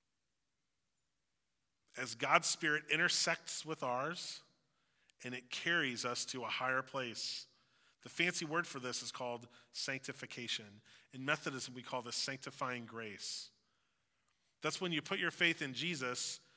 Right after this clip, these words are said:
you aren't done. My man Marty showed us this today.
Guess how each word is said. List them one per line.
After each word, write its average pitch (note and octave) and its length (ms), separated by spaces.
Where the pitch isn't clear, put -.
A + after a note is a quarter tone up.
you D3+ 160
aren't D3+ 200
done. C#3 260
My C3+ 120
man D#3 240
Marty E3+ 280
showed D3+ 240
us D3 120
this E3 140
today. D3 360